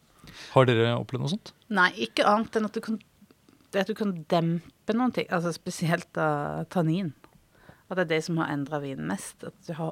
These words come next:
Speaker 2: vært veldig, veldig snerpete. Men så får du det sammen med mat, så da har liksom munnen endret seg litt,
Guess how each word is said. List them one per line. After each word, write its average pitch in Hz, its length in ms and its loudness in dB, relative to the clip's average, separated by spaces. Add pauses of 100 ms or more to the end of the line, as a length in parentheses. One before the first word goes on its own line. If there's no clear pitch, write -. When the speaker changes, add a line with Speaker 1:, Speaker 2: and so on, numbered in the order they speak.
Speaker 2:
vært 175 360 -6
veldig, 165 360 0
veldig 151 220 0
snerpete. 160 480 -4 (480)
Men 202 180 -2
så 208 80 0
får 175 440 0
du 180 100 2
det 170 100 0
sammen 165 400 -2
med 165 140 0
mat, 190 240 0
så - 180 -6
da 170 140 0
har 170 160 0
liksom 160 260 -4
munnen 175 800 0
endret 151 400 -2
seg 156 140 -4
litt, - 240 -10